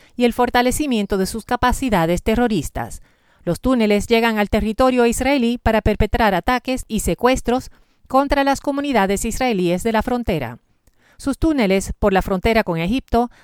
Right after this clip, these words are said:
han sido usados para contrabandear armas y terroristas en ambas direcciones mientras colaboran con isis en el Sinaí.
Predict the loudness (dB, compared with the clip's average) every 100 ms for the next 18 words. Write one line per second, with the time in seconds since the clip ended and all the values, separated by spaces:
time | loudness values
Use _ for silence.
0 | -4 -2 0 0 0 2 2 2 0 -2
1 | -2 0 2 2 0 0 2 2 4 2
2 | 0 -4 -6 -6 0 2 4 4 2 0
3 | 0 2 2 2 2 0 -2 -2 2 2
4 | 0 -4 -14 -12 -4 -2 0 0 2 4
5 | 6 6 4 2 0 -2 0 0 2 -2
6 | -2 -2 -2 0 0 0 0 -2 -6